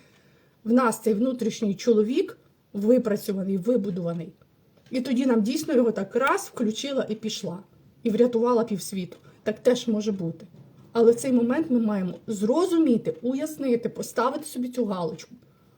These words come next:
В цей момент я не жінка. Ні в якому разі я не жінка. І отут, от, як далі перемкнутися в жіночу позицію? Що треба зробити,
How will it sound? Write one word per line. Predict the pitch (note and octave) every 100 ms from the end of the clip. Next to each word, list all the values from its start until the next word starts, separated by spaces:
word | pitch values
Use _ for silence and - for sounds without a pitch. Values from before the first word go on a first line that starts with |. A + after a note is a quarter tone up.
| _
В |
цей | - G#3
момент | G#3+ G#3+ B3
я | A3 G#3+
не | A3
жінка. | F#3+ D#3+ F3 - - _ _ _ _ _ -
Ні | C4
в |
якому | A#3 G#3+ A3 B3 B3 G3
разі | E3+ D3+ -
я | F#3+ G#3
не | A3+ G#3
жінка. | F3 D#3+ D#3+ - _ _ _ _ - - -
І | - C#4 G#3+ -
отут, | A#3+ - F4 A#4+ B4 G3
от, | G3 - _ _ _ _ _ _ _
як | A#3+ B3+ D4+ G#3+
далі | A#3+ E4+ E4+
перемкнутися | - B3 C4+ C4 - C#4+ D#4+ - A3 - G#3+ F#3+ -
в | B3+ G#3
жіночу | G#3+ B3 C#4 B3
позицію? | - A3+ G#3 D3+ - C3 - _ _ _ _
Що | - - D4
треба | B3+ B3+ B3 G3+
зробити, | G3 F3 F#3+ G3+ G#3+ D4 F4 - C4 G3